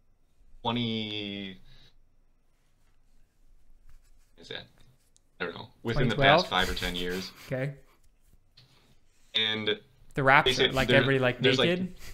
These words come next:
Speaker 2: Like, what kind of rapture?
Speaker 1: Uh, purely spiritual.
Speaker 2: Oh.
Speaker 1: Gotta,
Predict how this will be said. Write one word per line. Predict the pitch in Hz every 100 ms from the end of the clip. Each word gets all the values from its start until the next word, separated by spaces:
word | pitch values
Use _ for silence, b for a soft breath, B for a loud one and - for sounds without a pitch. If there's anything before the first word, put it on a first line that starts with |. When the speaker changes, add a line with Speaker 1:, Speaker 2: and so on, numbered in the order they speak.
| -
Speaker 2:
Like, | 123 120 123 - 131
what | 127
kind | 135
of | 127
rapture? | 123 143 - 147 - - - - - _ _ - - - -
Speaker 1:
Uh, | - 139 117 - - -
purely | - 170 131 101
spiritual. | - 92 82 82 78 - _ _ - - - - -
Speaker 2:
Oh. | 135 185 139 123 - _ _ - - _ -
Speaker 1:
Gotta, | 113 107 104 101 98